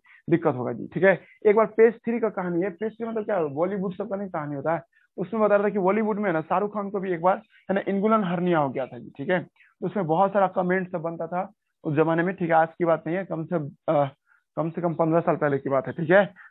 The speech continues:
तो उसमें हम बता रहे थे कि आपको कि उसको एक problem क्या चल रहा था?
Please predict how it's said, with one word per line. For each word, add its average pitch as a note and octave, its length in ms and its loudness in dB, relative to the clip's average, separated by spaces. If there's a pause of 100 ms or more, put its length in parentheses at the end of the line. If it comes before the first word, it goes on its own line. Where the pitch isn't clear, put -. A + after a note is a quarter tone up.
(100)
तो F3+ 140 6
उसमें F3 340 -2
हम G#3 140 2
बता G3 200 6
रहे G3 140 4
थे G#3 60 0
कि G#3 80 0
आपको F#3+ 300 4 (520)
कि G3 100 0
उसको G#3 300 2
एक A3 140 2
problem G#3+ 340 6
क्या A3 100 6
चल G3+ 200 0
रहा F#3 100 6
था? A3+ 200 -2